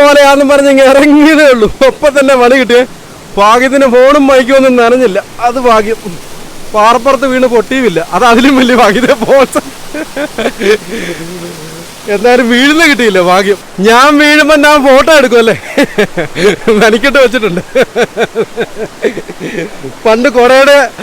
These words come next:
പണ്ട് കൊടയുടെ കീഴെ ഇരുന്ന് ഫോൺ വിളിച്ച് എന്നെ പ്രതികാരം ചെയ്യാനായിരിക്കും അല്ലേ?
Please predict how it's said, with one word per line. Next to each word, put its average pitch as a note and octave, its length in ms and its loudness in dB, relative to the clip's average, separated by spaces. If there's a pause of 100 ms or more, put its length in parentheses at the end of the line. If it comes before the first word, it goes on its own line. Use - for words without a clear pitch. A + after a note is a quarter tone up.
(360)
പണ്ട് A3+ 320 0
കൊടയുടെ C4 380 4
കീഴെ C#4+ 200 4
ഇരുന്ന് C#4 240 2
ഫോൺ C4 240 4
വിളിച്ച് C#4+ 260 0
എന്നെ C4 160 2 (520)
പ്രതികാരം B3+ 480 2
ചെയ്യാനായിരിക്കും G#3 440 2
അല്ലേ? F#3+ 240 -8